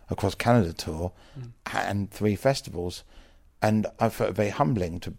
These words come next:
Speaker 1: to, I, so I ate humble pie and I did, said, "I'll do the, um, showcase." And then he sent me an email and said that Adam doesn't have to do the showcase. And they said,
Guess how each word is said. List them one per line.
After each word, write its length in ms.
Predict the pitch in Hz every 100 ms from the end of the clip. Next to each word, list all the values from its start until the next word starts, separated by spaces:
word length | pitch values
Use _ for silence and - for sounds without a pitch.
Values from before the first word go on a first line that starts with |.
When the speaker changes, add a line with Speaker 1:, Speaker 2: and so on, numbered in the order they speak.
| -
Speaker 1:
to, 140 | 95 107
I, 80 | 98 -
so 180 | - 101
I 80 | 101
ate 160 | 107
humble 300 | - 98 95
pie 260 | - 87 90
and 100 | 98
I 60 |
did, 280 | 98 95 92 - - - -
said, 180 | -
"I'll 60 | 101
do 180 | - 101
the, 240 | 95 98
um, 320 | 101 101 98 98 - - - - -
showcase." 540 | - 139 143 85 87 95
And 80 |
then 120 | 98 92
he 240 | 104 95 - - - -
sent 240 | - 98 90
me 60 |
an 100 | 98
email 160 | 95 90
and 100 | 90
said 140 | 90
that 240 | - - -
Adam 160 | 90
doesn't 200 | 87 85
have 140 | 92 -
to 100 | -
do 120 | 90
the 120 | 87
showcase. 600 | - - 104 78 87 - - - - - - -
And 80 |
they 80 | 101
said, 260 | 90 -